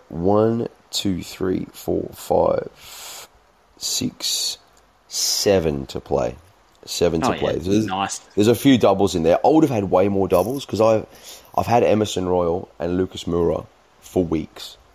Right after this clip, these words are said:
Speaker 2: Hopefully they
Speaker 1: Um,
Speaker 2: pay against Leicester with their terrible defense, hopefully.
Speaker 1: I think they'll be all right. I think they'll be all right.
Speaker 2: I'm tipping, like, a, like, a three two, two all type scoreline where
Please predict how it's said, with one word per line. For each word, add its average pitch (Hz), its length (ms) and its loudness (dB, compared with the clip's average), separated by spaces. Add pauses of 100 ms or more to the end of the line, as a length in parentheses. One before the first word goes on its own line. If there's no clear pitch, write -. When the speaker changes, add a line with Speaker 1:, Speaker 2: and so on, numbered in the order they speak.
(300)
Speaker 2:
Hopefully 117 320 -2
they 90 160 -2
Speaker 1:
Um, 82 100 2
Speaker 2:
pay 80 500 0
against 87 380 -6
Leicester 82 340 -10
with 80 140 -14
their 82 140 -8
terrible 80 400 -10
defense, 76 460 -10
hopefully. - 400 -12 (1400)
Speaker 1:
I 127 60 2
think 214 160 4
they'll 151 100 4
be 85 120 0
all 71 240 2
right. - 80 0 (120)
I 90 60 -10
think 104 60 -6
they'll 95 160 -2
be 71 100 -6
all 69 240 -4
right. 71 100 -4 (840)
Speaker 2:
I'm 107 160 2
tipping, 117 280 0
like, 92 260 0
a, 87 260 0
like, 85 240 -4
a 82 200 -4 (140)
three 90 420 -2
two, 82 460 -4
two 98 260 -2
all 78 220 -6
type - 280 -4
scoreline 85 680 -4
where 82 320 -2